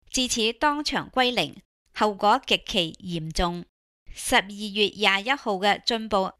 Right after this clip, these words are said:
M X三十三貨運飛船發射幾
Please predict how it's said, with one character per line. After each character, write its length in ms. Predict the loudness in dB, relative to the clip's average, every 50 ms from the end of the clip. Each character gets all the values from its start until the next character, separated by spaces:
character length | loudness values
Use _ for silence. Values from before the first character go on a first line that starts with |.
| _ _ 0
M 180 | 2 2 2 2
X 320 | 2 2 2 2 0 -8 -10 -12
三 320 | -8 -2 2 2 2 2 2
十 80 | 2
三 240 | 2 2 2 2 -2 _ _ _ -4
貨 200 | 2 4 4 4
運 200 | 4 4 2 0
飛 240 | 0 0 0 2 2
船 200 | 0 -4 -4 -2
發 160 | 0 0 0
射 320 | 0 2 0 0 0 -2 _ _ 2 4
幾 160 | 4 4